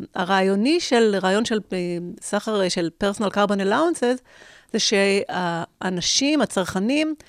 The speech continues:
הם לא רק צרכנים של מה שזול להם, אלא הם גם אזרחים שחיים ב-,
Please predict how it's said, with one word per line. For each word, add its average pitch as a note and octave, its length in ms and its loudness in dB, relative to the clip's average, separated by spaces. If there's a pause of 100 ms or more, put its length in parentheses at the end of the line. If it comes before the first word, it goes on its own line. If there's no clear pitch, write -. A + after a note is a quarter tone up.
(280)
הם G#3+ 80 0
לא D#4 260 4
רק C4+ 200 2
צרכנים A3+ 540 -2
של G#3 200 0
מה G#3 180 0
שזול G3+ 420 0
להם, C#4+ 220 2
אלא G3+ 140 -2
הם F#3+ 160 -2
גם B3+ 220 4
אזרחים C#4 500 -2
שחיים G3 440 -4
ב-, F3+ 300 0